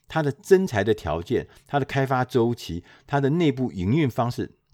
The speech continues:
都是以为行动装置设计研发列为首先的要务。脸书就是因为这样子改变，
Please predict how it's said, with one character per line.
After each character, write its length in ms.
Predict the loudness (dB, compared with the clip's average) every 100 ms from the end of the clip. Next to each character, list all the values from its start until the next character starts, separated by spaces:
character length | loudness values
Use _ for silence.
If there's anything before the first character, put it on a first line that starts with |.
| 2
都 240 | 4 4
是 260 | -2 -6 -8
以 280 | -10 -8 -8 _ _ -6
为 220 | 2 2
行 500 | 2 -6 0 2 2
动 280 | 2 2 2
装 260 | 0 0 0
置 240 | -2 -4
设 260 | -2 2 2
计 280 | 2 -8 _ _
研 260 | -4 -2 -2
发 380 | -4 -6 -6 _ _ _
列 240 | 4 6
为 240 | 6 2 0
首 480 | -6 -4 0 0 -2
先 380 | -4 0 0 0
的 140 | -2
要 280 | 0 0 0
务。 280 | -4 -10 -16 _ _ _ _ _
脸 180 | 0 2
书 140 | 2 -2
就 140 | -2
是 100 | -2
因 100 | 0
为 120 | 0
这 120 | 0
样 140 | -2 -2
子 80 | -4
改 240 | -4 -4
变， 260 | -2 -4